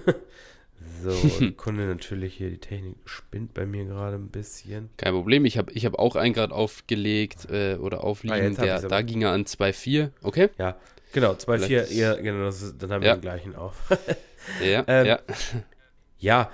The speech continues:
Speaker 1: und sollte jetzt Melvin Gordon morgen woanders unterschreiben, dann
Speaker 2: Mhm.
Speaker 1: bin ich also durchaus gewillt, äh, Javonte Williams auch, oder ich fände es fair, ihn dann irgendwo als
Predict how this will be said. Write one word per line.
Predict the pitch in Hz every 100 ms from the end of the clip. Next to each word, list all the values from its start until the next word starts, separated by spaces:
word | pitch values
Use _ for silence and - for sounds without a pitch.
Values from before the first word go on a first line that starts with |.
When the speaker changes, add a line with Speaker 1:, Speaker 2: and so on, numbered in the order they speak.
| - -
Speaker 1:
und | 117 127 - _ _
sollte | 110 110 151 180 180 170 -
jetzt | 131 139 - - -
Melvin | 135 139 131
Gordon | 123 147 143 147 - - _
morgen | 127 139 135
woanders | 123 123 107 101
unterschreiben, | 90 85 - - - - - - _ _ _
dann | 98 101 127 139 139 - - -
Speaker 2:
Mhm. | 107 143
Speaker 1:
bin | 131
ich | 135 -
also | 110
durchaus | 104 110 151 - - 131 -
gewillt, | 113 104 139 135 139 - - - - -
äh, | 110 110 -
Javonte | 95 104 120 120 107
Williams | 120 127 120 135 - - _ _
auch, | 104 113 - -
oder | 110 98 - - _ _ - - - -
ich | -
fände | - - - - 180 151
es | 127
fair, | - 147 143 143
ihn | 131 123
dann | 123 127 123
irgendwo | 120 123 113 123
als | - 110 -